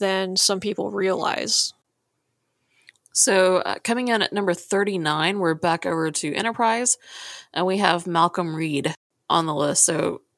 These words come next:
Speaker 2: I don't know that I would have him at number thirty-nine. I would have him on this l-, maybe a little bit farther down on this list, but he is a character that I,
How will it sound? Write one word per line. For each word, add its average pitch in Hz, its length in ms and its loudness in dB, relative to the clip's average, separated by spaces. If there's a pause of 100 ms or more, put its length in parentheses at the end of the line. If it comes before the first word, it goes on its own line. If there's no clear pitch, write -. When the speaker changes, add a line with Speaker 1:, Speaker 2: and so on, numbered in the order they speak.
(200)
Speaker 2:
I 226 80 0
don't 240 180 2
know 220 160 4
that 220 140 4
I 214 60 6
would 214 100 2
have 214 180 0
him 208 140 0
at 190 120 -2
number 190 220 0
thirty-nine. 180 720 0
I 165 120 2
would 180 140 2
have 196 200 0
him 170 320 -4 (340)
on 170 200 2
this 175 240 2
l-, - 100 -10 (640)
maybe 175 260 -2
a 165 60 2
little 156 200 -4
bit - 160 -2
farther 180 340 -2
down 196 180 -2
on 196 120 -4
this 196 260 -2
list, 196 400 0 (400)
but 196 160 6
he 214 220 2
is 202 140 4
a 185 40 0
character 185 440 2
that 170 200 2
I, 156 440 0